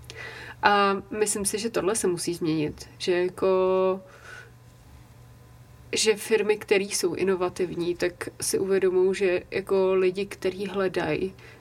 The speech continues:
tak jim musí jako nabídnout nějakou jako auto-, autonomní jako existenci. Teď prostě jako už dávno jsme jako za tou dobou, kdy jsme nabírali dělníky k pásu, jejichž jedinou rolí bylo mlčet a jako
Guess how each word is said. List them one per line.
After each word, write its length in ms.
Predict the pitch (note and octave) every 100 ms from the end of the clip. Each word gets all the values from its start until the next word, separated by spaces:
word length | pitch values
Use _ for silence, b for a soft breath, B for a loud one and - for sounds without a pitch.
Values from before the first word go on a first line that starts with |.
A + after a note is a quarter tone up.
| -
tak 220 | F3 F3
jim 180 | F#3 F#3
musí 240 | F3+ - -
jako 200 | G3+ A3+
nabídnout 500 | G#3+ F3+ F3+ F3 F3+
nějakou 360 | E3 E3+ F3+
jako 260 | E3+ F3 F3
auto-, 580 | - F#3 F#3 F3+ E3 - - -
autonomní 720 | G3 F#3 F#3+ F3+ F3+ F3+ F3
jako 200 | E3 -
existenci. 680 | F3+ F#3 F3+ - E3+ D#3+ E3+
Teď 200 | F3+ -
prostě 520 | - F#3 - G3 G3 G3 B B B -
jako 680 | F#3 - G3+ F#3+ F#3+ F#3+ G3 - - B B B -
už 200 | - F#3+
dávno 560 | F3+ F3+ F3 A#3 B3+ A#3+
jsme 380 | - G3+ F#3+ - -
jako 500 | G3+ G3 G3+ G3 F#3+ - -
za 160 | - G3
tou 220 | G#3 G3+
dobou, 420 | F#3 E3 F3 F#3+ F3+
kdy 500 | F#3 F#3 F#3 F3+ - - -
jsme 240 | - F#3+
nabírali 540 | F#3 F3+ F#3 F#3+ F#3
dělníky 580 | F3 F#3 F3+ F3+ F3+ G3
k 120 | -
pásu, 640 | - E3+ E3 - - - - B B B B - -
jejichž 380 | G3 F#3 - F#3+
jedinou 440 | F#3 F#3 F#3 F#3
rolí 280 | F3+ F#3 F#3
bylo 220 | F3+ F#3
mlčet 640 | F#3 F3+ - F#3 F3 - -
a 100 | F#3+
jako 640 | F3+ F3 - F#3 F#3 F#3